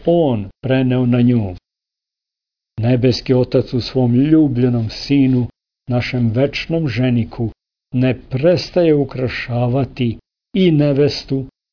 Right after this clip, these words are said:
i dvorove večnih slavopoja i obožavanja neizmerne ljubavi Oca i Sina. Samo ta ljubav je nas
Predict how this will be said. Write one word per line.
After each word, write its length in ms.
i 120
dvorove 600
večnih 720
slavopoja 880
i 120
obožavanja 920
neizmerne 1000
ljubavi 540
Oca 520
i 140
Sina. 680
Samo 280
ta 260
ljubav 500
je 80
nas 460